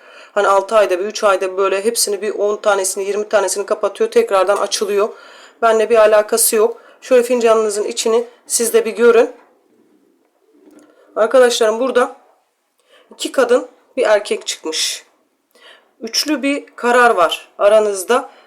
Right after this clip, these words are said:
önemli bir karar olacak. Yani üç kişi arasında konuşulacak bir olaylar var. Ee, iki kadın, bir erkek.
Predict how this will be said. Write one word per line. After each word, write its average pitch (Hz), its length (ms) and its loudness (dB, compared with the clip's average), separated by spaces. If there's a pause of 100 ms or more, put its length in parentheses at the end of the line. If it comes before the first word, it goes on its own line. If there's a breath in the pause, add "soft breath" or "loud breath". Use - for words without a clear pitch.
(100)
önemli 226 580 0
bir 254 200 -4
karar 220 320 4
olacak. 170 520 -2
Yani 190 240 0
üç - 260 -12
kişi - 260 -6
arasında 208 600 0
konuşulacak 208 680 -4
bir 202 60 -4
olaylar 202 460 4
var. 220 280 2 (540 loud breath)
Ee, 190 400 0
iki - 200 -8
kadın, 240 380 0
bir 233 60 2
erkek. 208 500 0